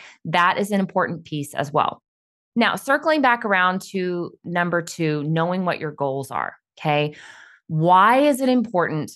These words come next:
to have a rough idea of your goals before creating a slow season project list?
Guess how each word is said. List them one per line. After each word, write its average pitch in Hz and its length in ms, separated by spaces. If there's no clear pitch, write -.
to - 80
have 175 160
a 165 100
rough 170 440
idea 185 520
of 160 80
your 175 120
goals 147 480
before 190 500
creating 170 640
a 160 100
slow 156 380
season 147 400
project 127 460
list? - 340